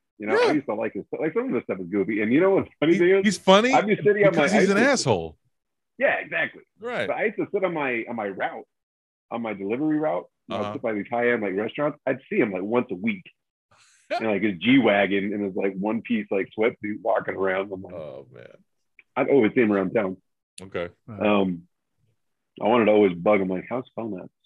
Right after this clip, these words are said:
Speaker 1: Phone nuts any good?" Like, you got, when, remember when all the comedians got those cell phone numbers? Like, "If you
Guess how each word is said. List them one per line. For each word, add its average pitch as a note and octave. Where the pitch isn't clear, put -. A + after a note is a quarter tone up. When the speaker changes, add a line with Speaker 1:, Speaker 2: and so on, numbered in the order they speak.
Speaker 1:
Phone G2+
nuts A2
any A#2
good?" B2+
Like, G#2+
you B2+
got, C#3+
when, C#3
remember C3
when D3
all C3+
the C3+
comedians B2
got A#2+
those G#2
cell B2+
phone C3
numbers? C3
Like, G2
"If G#2+
you C#3